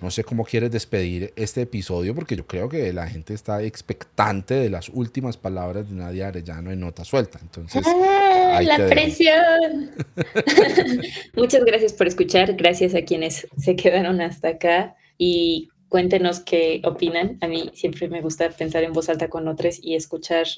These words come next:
Speaker 2: qué les resonó, qué no les resonó. Y gracias, gracias por el espacio. Sigan a Teología Sinvergüenza, <laughs> sigan a Fundación Josías, sigan a Alzamir, sigan a la Red Tepali, a Contra la Violencia en las Iglesias,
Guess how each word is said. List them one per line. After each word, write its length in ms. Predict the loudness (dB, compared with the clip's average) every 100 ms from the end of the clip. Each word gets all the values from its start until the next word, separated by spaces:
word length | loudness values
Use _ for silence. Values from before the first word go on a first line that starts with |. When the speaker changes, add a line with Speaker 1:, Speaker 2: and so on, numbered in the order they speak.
| -2
Speaker 2:
qué 180 | 0 4
les 180 | 2 2
resonó, 500 | -2 -4 -4 -6 -4
qué 120 | -2
no 140 | 0
les 160 | -2 -4
resonó. 440 | -8 -6 -4 -6 -8 _
Y 140 | -2 4
gracias, 420 | 4 4 0 2
gracias 300 | 4 4 2
por 160 | 2
el 80 | 2
espacio. 480 | 4 2 4 4 2
Sigan 300 | 2 2 2
a 120 | 2
Teología 340 | 4 4 2 0
Sinvergüenza, 800 | 0 -2 2 2 2 2 0 0 -2
<laughs> 140 | -2 -6
sigan 420 | 0 2 2 0
a 380 | 0 0 -2 -6 -12 _
Fundación 500 | 2 4 2 0 -4
Josías, 680 | -6 -2 4 6 6 2 2
sigan 260 | 2 2
a 60 | 0
Alzamir, 720 | 0 2 2 2 4 2 0
sigan 440 | 0 0 2 0 -2
a 100 | -4 -8 _ _
la 200 | 0 2
Red 200 | 4 0
Tepali, 720 | 0 0 4 6 4 2 0 -8 -2
a 240 | 4 4 4
Contra 280 | 2 4 4
la 120 | 6
Violencia 420 | 4 2 0 0
en 60 | 0
las 180 | 0
Iglesias, 920 | 2 4 2 2 2 4 4 2 -2